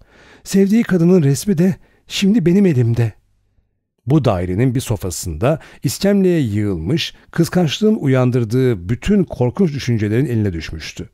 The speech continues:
Son dereceye varan acemiliği bu kez de işine yaradı. Şaşkınlık acısını hafifletiyordu. Julien geldi, kutuyu aldı, bir teşekkür bile etmeden, tek söz bile söylemeden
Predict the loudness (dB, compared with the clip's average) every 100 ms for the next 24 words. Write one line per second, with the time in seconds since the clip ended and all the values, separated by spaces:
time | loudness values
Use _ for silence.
0 | _ -6 0 2 2 0 0 0 -2 0
1 | 0 -2 -4 -6 -2 -2 -4 -4 -2 -4
2 | -6 _ -4 -4 -2 -4 -4 -6 -2 -2
3 | 0 -2 -4 -8 -8 -2 -2 -2 -4 -2
4 | -2 -6 -20 -10 -4 -4 -2 0 0 -2
5 | -6 -8 -4 -6 -6 -14 _ _ -20 -6
6 | -2 0 0 -2 -6 -12 -6 -2 -2 -6
7 | -10 -8 -4 -4 -4 -6 -8 -4 -2 -2
8 | -4 _ -6 -2 -2 -2 -4 0 0 0
9 | -2 -2 -4 -4 -8 -2 0 0 -4 _
10 | _ -4 -4 -6 -4 0 0 0 -4 -6
11 | -8 -4 -2 2 2 0 0 0 0